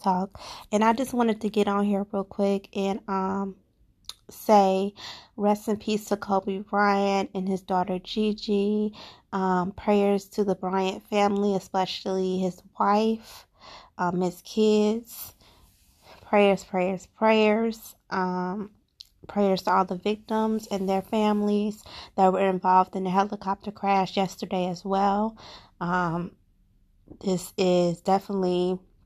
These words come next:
sad. Um, they're definitely in a better place,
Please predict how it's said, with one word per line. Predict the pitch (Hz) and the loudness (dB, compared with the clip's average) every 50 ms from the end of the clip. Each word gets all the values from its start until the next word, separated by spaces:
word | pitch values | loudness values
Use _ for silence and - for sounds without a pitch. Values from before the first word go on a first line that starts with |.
| _ _ _ _ _ _ _ _ _ _ _ - - - | _ _ _ _ _ _ _ _ _ _ _ -18 -18 -16
sad. | - - - - - - 214 202 196 196 196 196 202 226 233 240 226 - - _ - - - _ _ - - - - _ _ _ _ - | -16 -18 -18 -18 -2 2 4 6 6 6 6 4 4 2 -2 -4 -6 -12 -12 _ -14 -14 -14 _ _ -20 -20 -20 -20 _ _ _ _ -6
Um, | 196 190 185 185 180 180 202 196 208 - - _ _ _ _ _ _ _ _ _ _ _ _ _ _ _ | -4 -2 -2 -2 -2 -2 -4 -8 -10 -12 -14 _ _ _ _ _ _ _ _ _ _ _ _ _ _ _
they're | - 196 185 | -2 -2 -2
definitely | 180 165 190 190 185 202 196 196 | 2 4 4 4 4 2 -2 -2
in | 196 196 | -2 -2
a | 190 | -2
better | 180 190 185 180 190 | -2 -2 -4 -4 -6
place, | 180 - - - 214 190 190 196 208 233 233 220 - - - | -10 -10 -4 0 2 2 4 4 2 0 -2 -4 -8 -16 -20